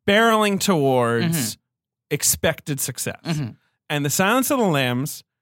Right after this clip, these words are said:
Speaker 1: came out February.
Speaker 2: Right.
Speaker 1: It came out on Valentine's Day at night of that year.
Speaker 2: Almost exactly the same as Get Out.
Speaker 1: Uh, right. And, uh,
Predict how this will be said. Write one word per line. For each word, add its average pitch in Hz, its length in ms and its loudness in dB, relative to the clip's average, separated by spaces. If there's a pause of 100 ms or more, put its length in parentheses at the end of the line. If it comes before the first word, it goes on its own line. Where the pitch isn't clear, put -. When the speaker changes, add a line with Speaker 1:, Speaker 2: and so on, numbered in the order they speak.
(160)
Speaker 1:
came 131 240 -4
out 110 300 -4 (200)
February. 165 720 -6 (100)
Speaker 2:
Right. 185 220 -2 (220)
Speaker 1:
It 120 140 -16
came 147 180 -2
out 127 180 -2
on 101 240 -8
Valentine's 123 540 -12
Day 117 320 -14
at - 120 -14
night 101 240 -14
of 113 160 -14
that 110 200 -8
year. 104 260 -14
Speaker 2:
Almost 123 220 -12
exactly 117 260 -14
the 135 40 -16
same 147 120 -12
as 151 60 -14
Get 160 160 -16
Out. 120 180 -12 (360)
Speaker 1:
Uh, 104 300 -4
right. 90 140 -14 (400)
And, 110 680 -8 (220)
uh, 101 260 -10